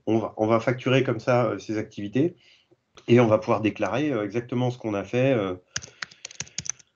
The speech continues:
on va, on va pouvoir, euh, justifier et ça va, euh, produire derrière un cra avec une facturation, euh, sur l'ensemble de, de l'activité.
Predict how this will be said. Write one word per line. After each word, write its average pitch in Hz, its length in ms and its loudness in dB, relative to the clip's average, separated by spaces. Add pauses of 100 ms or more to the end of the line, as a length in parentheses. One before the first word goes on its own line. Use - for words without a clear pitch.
(360)
on 117 80 -4
va, 123 220 4
on 123 60 0
va 127 100 4
pouvoir, 127 420 0
euh, 104 160 -4
justifier 135 640 -8
et 165 60 0
ça 120 160 -4
va, 120 260 0
euh, 107 80 -4
produire 127 420 -2
derrière 110 340 -2
un 92 140 -4
cra 139 280 2
avec 131 260 -4
une 104 100 -8
facturation, 104 800 -4
euh, 95 200 0
sur 107 200 -6
l'ensemble 123 380 -2
de, 107 280 -2
de 107 120 -2
l'activité. 104 480 -8